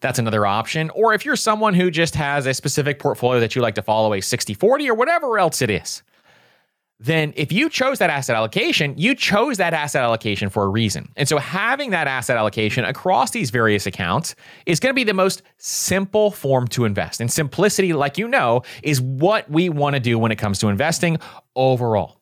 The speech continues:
So number one is it is more simple just to have the same asset allocation across all these accounts,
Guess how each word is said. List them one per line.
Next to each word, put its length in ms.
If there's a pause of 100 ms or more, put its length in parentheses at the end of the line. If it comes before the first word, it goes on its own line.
So 260 (320)
number 300
one 340 (140)
is 480
it 200
is 220
more 160
simple 640 (120)
just 240
to 60
have 440
the 160
same 440
asset 300
allocation 480
across 420
all 140
these 160
accounts, 480